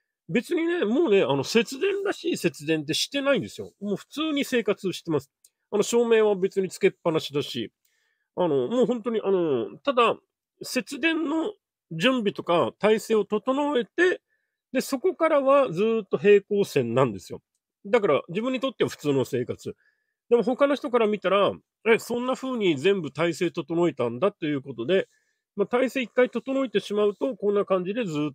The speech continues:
と、まあ、千円台でいくっていうことですね。まあ、沖縄暑いですから、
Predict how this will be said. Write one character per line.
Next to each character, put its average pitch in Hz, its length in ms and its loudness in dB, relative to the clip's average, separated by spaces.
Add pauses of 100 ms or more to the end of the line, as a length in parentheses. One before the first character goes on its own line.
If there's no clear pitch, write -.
(120)
と、 131 280 0
ま 165 120 0
あ、 - 20 -2
千 156 240 0
円 139 180 0
台 113 180 0
で 190 100 0
い 117 140 -4
く - 120 -8
っ - 20 -6
て - 160 -10
い 139 40 -4
う - 20 -16
こ 139 120 -10
と 135 200 -4
で 139 120 4
す - 180 -10
ね。 127 160 -6 (1080)
ま 220 140 4
あ、 160 40 4
沖 135 160 0
縄 320 180 2
暑 359 200 -2
い - 60 -4
で 175 100 0
す - 100 -12
か - 80 -6
ら、 139 220 2